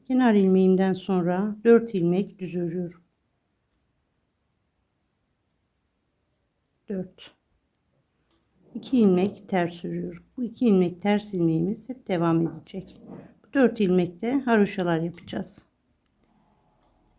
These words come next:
Şimdi burada vurgu yaptığımız orta bölüme geldik. Burada şimdi dört ilmek düz örüyorum. İki, üç,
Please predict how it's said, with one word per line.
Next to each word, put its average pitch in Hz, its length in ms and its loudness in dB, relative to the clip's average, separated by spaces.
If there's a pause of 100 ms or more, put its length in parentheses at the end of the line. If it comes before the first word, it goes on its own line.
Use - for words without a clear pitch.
(460)
Şimdi 262 260 2
burada 240 560 0 (800)
vurgu 214 220 0
yaptığımız 180 840 0
orta 220 380 0
bölüme 160 340 2
geldik. 151 600 -8 (1200)
Burada 226 260 -2
şimdi 190 280 -4
dört 233 300 2
ilmek 185 480 -2 (120)
düz 170 160 -6
örüyorum. 160 500 -2 (840)
İki, - 320 -12 (960)
üç, 196 480 -10